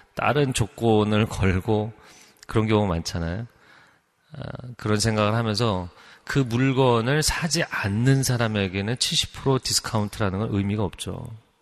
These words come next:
무조건 세일일지라도,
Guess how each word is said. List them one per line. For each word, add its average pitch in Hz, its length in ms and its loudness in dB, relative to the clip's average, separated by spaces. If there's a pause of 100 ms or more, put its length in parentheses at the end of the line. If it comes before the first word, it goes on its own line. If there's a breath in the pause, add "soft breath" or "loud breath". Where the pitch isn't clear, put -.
(1700)
무조건 120 720 2
세일일지라도, 101 1040 0